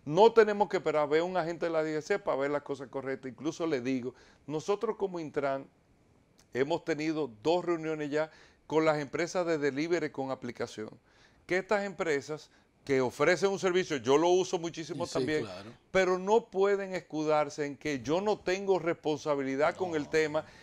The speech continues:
Speaker 1: y nosotros lo hemos venido reuniendo buscando un marco de responsabilidad empresarial de cómo nos ayudamos a que sus conductores tengan buenas prácticas o mejores prácticas,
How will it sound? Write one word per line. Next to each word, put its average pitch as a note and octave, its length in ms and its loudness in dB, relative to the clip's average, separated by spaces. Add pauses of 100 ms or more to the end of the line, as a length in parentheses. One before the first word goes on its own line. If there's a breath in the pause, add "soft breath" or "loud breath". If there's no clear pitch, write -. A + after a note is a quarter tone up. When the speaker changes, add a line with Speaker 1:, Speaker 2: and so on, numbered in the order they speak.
(120 loud breath)
Speaker 1:
y F3+ 100 0
nosotros A#3 460 2
lo A3+ 120 6
hemos A3+ 300 4
venido G3+ 440 4
reuniendo F3+ 640 0
buscando E3+ 640 -4
un F3+ 240 -6
marco F3+ 360 0
de E3 140 -4
responsabilidad D3+ 720 -2
empresarial D3+ 720 -2
de E3 240 -6
cómo G#3 340 2
nos F#3+ 220 -4
ayudamos C#3+ 640 0 (420 soft breath)
a F3+ 200 6
que E3+ 160 2
sus A#3 400 -4
conductores D#3+ 760 -2
tengan D#3+ 480 -6
buenas F3 440 4
prácticas F3 560 0
o - 20 2
mejores C3 320 0
prácticas, C3 540 -4